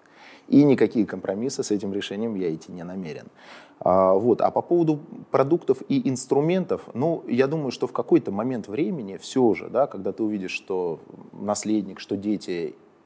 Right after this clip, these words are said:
имеют возможность и достойны управлять, да, чем-то достойны что-то получить, а, в этот момент, конечно, эти инструменты придут на помощь, и, м,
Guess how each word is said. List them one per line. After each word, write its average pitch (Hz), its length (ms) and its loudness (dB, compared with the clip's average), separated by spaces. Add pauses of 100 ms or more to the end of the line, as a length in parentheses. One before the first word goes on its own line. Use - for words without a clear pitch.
(180)
имеют 127 480 4
возможность 104 680 -4
и 120 60 2
достойны 113 680 0 (100)
управлять, 104 600 -2 (200)
да, 143 120 0
чем-то 98 260 -10
достойны 101 400 -2
что-то 101 300 -4
получить, 113 520 -6 (420)
а, 98 220 4
в 98 60 6
этот 143 160 4
момент, 151 240 -2
конечно, 131 300 -4
эти 123 120 -10
инструменты 120 440 -6
придут 113 400 0 (140)
на 101 160 -4
помощь, 131 500 -4
и, 90 340 -6
м, 95 640 -12